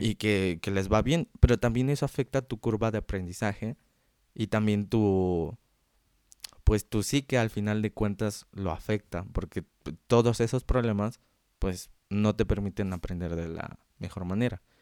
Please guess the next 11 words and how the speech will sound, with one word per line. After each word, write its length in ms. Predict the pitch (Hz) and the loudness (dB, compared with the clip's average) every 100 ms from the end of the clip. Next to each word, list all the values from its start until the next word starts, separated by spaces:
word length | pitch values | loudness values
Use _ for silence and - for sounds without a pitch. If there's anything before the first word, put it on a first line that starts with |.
| _ _ _ _ _ _ | _ _ _ _ _ _
Entonces, 460 | - 170 185 185 208 | -2 0 2 0 0
todo 340 | - 226 226 | 0 4 4
eso 240 | 226 220 220 | 6 4 2
tiene 220 | - 196 | -2 -4
que 80 | 165 | 2
ver. 240 | 156 226 _ _ _ _ _ | 0 0 _ _ _ _ _
También, 580 | - 147 156 165 170 165 - | 2 4 6 4 2 -2 0
eh, 640 | 139 139 135 131 127 123 - _ _ _ | 2 4 4 2 0 -2 -6 _ _ _
creo 180 | - 156 | 0 4
que, 240 | 190 185 - - - | 6 6 4 -6 4
bueno, 300 | 139 160 | 10 10